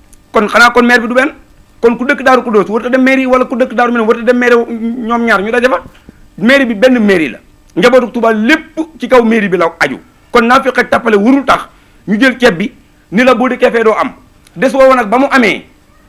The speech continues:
dañ ko doon def mbir moo xam ne kenn xamut lu mu doon, ndax su fekkente ni dañu jël kayitu jàmbur dëpp ko bindaat ci beneen tur jox ko kooku, waaye léegi ki turam ñëw moom da ko yellul,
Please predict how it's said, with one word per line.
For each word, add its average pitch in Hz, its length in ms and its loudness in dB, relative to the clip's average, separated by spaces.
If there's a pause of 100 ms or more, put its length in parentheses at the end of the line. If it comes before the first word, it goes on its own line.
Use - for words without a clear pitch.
dañ 247 200 0
ko 254 120 2
doon 247 240 2
def 214 240 -2
mbir 247 220 2
moo 240 180 2
xam 233 160 -2
ne 226 160 -2
kenn 285 240 0
xamut 269 220 0
lu 208 80 -4
mu 208 60 -6
doon, 156 200 0
ndax 240 200 2 (1040)
su 233 100 -10
fekkente 277 440 0
ni 117 160 -4 (500)
dañu 262 280 4
jël 262 180 2
kayitu 247 280 -2
jàmbur 220 260 2
dëpp 214 260 0
ko 214 220 2
bindaat 233 340 0
ci 220 60 -4
beneen 240 280 2
tur 247 160 -2
jox 247 120 2
ko 240 100 0
kooku, 160 260 -4 (200)
waaye 175 160 2
léegi 254 220 2
ki 240 140 -6
turam 277 260 4
ñëw 247 160 6
moom 220 160 2
da 220 80 4
ko 254 100 -2
yellul, 220 340 0